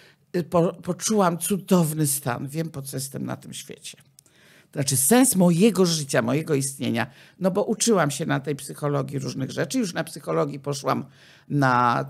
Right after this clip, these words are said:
treningi, już byłam w, w zespole, który pracował. Już w ogóle ja bardzo szybko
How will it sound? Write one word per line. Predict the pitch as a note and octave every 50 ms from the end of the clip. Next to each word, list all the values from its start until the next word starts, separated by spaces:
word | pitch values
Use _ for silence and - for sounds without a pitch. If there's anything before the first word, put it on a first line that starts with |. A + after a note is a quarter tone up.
| -
treningi, | - D#3+ D3+ D3 D3 D#3 E3 F3 F#3 F#3+ F#3+ F#3 E3 C#3+ D#3+ F3 E3+ D#3
już | D3+ D#3+ D3+ - - - D#3
byłam | D3+ D3 D3+ C#3+ C3+ B2+ B2+ C3+ C3
w, | C3+ C3+ - A#2+ B2 G#2+ - D#3 D3 B2+ A#2
w | C3
zespole, | A#2 C#3 C#3+ C3+ C#3 - C3 B2+ B2 B2
który | B2 - - B2+ B2+ C3+ B2+ A#2+ B2+ C3+ - - - _ -
pracował. | - C#3+ D3 C#3+ - - G3+ G3 F#3 F3+ E3 F3 E3 E3
Już | E3 A3+ A#3 C4
w |
ogóle | D#4+ A#3+ B3+ -
ja | B3+ G#3+
bardzo | A3+ A3+ G#3 G#3 G#3+ G3
szybko | - - A3 G3 - - G#3 F3 E3+ E3+